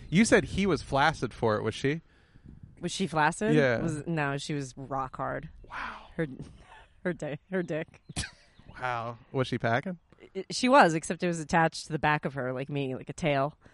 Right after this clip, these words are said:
Speaker 1: Oh.
Speaker 2: <laughs>
Speaker 1: Your prolapsed rectum.
Speaker 2: Yeah,
Speaker 1: penis.
Speaker 2: it's the pro. <laughs> That's a throwback to a conversation we had <laughs> earlier today. No one will get that.
Speaker 1: Doesn't matter.
Speaker 2: <laughs> Yeah, it doesn't matter. It
Speaker 1: Doesn't
Speaker 2: made us laugh.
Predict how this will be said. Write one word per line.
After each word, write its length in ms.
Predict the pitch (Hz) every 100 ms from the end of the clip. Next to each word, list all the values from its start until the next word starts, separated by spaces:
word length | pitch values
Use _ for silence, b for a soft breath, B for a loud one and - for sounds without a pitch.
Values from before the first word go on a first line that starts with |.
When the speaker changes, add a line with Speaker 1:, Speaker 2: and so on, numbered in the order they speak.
| b
Speaker 1:
Oh. 280 | 180 185 180
Speaker 2:
<laughs> 1080 | 254 302 - - - - - - - - -
Speaker 1:
Your 120 | 190 165
prolapsed 840 | 151 139 131 - - - - -
rectum. 320 | 131 - -
Speaker 2:
Yeah, 220 | 190 185 170
Speaker 1:
penis. 140 | 175
Speaker 2:
it's 80 | 180
the 40 | 156
pro. 280 | 190 165 185
<laughs> 60 | _ - - - - - - - - _ _ _ _ 320 269 -
That's 160 | 240
a 60 | 320
throwback 480 | - 214 208 196 190
to 100 | 185
a 60 |
conversation 800 | - 170 180 185 - 190 175 185
we 140 | 180 196
had 220 | 220 208
<laughs> 100 | 240
earlier 420 | - - 233 170 -
today. 400 | 185 190 170 269 - 415 392
No 160 | 240 262
one 260 | 262 262 269
will 180 | 254
get 240 | - 269 -
that. 260 | - 233 220
Speaker 1:
Doesn't 220 | 190 165
matter. 320 | 202 208 139 -
Speaker 2:
<laughs> 40 |
Yeah, 220 | 214 220
it 80 | 214
doesn't 320 | 285 - 202
matter. 360 | 190 185 151 -
It 260 | 294 330 262
Speaker 1:
Doesn't 120 | 240
Speaker 2:
made 200 | 240 233
us 220 | 202 -
laugh. 200 | 160 170